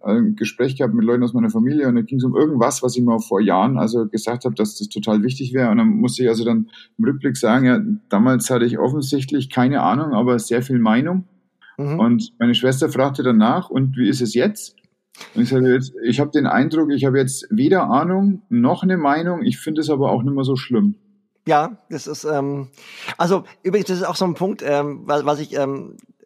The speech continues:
Speaker 2: wo wir's vorhin von Philosophie hatten, oder eigentlich immer von Philosophie hatten, äh,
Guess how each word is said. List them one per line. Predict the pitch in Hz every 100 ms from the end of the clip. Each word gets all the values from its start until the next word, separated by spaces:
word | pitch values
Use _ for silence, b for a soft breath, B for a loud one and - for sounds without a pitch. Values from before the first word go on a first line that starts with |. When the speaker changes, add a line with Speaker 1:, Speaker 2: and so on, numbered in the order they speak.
| _
Speaker 2:
wo | 135
wir's | 147 151
vorhin | 156
von | 151 135
Philosophie | 131 123 151 147
hatten, | 131 - 151
oder | 127 120
eigentlich | 123 117
immer | 143
von | 127 117
Philosophie | 117 117 113
hatten, | 117 123 143 B B B B _
äh, | 123 120